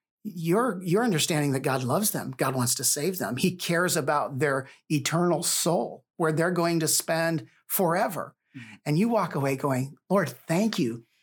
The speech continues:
Speaker 1: for allowing me to be a partner in this kind of process." But not only is it having people in your heart, but it really has to do with having people in your prayers. Because now, to me, to me, this is all,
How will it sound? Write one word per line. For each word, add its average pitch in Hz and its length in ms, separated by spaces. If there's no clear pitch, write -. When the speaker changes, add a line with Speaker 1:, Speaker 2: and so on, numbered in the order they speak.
Speaker 1:
for 175 160
allowing 160 680
me 170 340
to 175 180
be 143 180
a 117 60
partner 143 720
in 180 240
this 156 220
kind 147 320
of - 140
process." - 680
But 196 100
not 247 200
only 226 260
is 165 140
it 147 80
having 175 280
people 156 300
in 139 80
your 131 120
heart, 147 300
but 175 120
it - 40
really 254 280
has 165 340
to 175 80
do 160 160
with 151 220
having 175 260
people 180 320
in 139 80
your 131 120
prayers. 208 500
Because 208 360
now, 196 300
to 170 200
me, 220 160
to 175 300
me, 190 100
this 160 200
is 170 100
all, 160 420